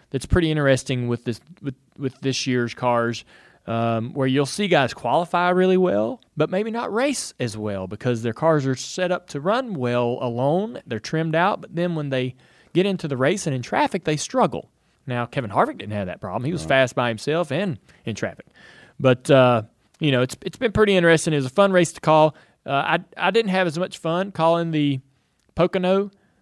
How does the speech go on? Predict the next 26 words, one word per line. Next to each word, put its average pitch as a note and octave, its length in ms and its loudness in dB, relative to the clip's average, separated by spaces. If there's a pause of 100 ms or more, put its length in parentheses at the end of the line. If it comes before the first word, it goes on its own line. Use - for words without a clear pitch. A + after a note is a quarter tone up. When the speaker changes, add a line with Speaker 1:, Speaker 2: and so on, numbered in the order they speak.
(320)
Speaker 1:
uh, E3+ 180 2
radio G3+ 280 2
style. G3 480 0 (440)
And F3+ 100 2
I'm B3 80 4
gonna D#4+ 100 0
tell D4 140 2
you A3 100 2
why, D3+ 300 -4 (320)
all A#2 60 -4
right? C#3+ 260 -2
Because D#3 420 -2 (280)
about F#3+ 260 2
fifty E4 240 -2
laps D4+ 240 0
to A#3 80 -4
go G3+ 140 4
in E3+ 60 2
the C#3 60 -2
race, C#3 460 -4
my C3+ 140 -2
bus C#3 360 0
was C3 140 -6
leaving D3+ 300 0
the A#2+ 80 -2
track, - 440 -4